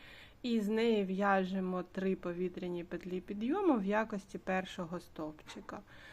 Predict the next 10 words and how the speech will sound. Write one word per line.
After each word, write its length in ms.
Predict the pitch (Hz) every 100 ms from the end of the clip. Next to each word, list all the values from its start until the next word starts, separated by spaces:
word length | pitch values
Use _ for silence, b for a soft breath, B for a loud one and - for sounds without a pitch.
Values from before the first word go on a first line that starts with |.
| B B
Наступна 640 | 220 226 - 208 - 185 170
повітряна 680 | 185 175 175 170 170 170 170
петля — 440 | - 175 - 170 160
це 120 | -
вже 180 | 175 175
петля 420 | - 180 180 160 156
візерунку. 880 | 233 240 226 170 147 151 - 277 415 - - - - - - - -
І 500 | 208 196 190 180 175 170 175 - - - - - B B B B B -
далі 420 | 190 214 180 180
ми 440 | 180 185 175 165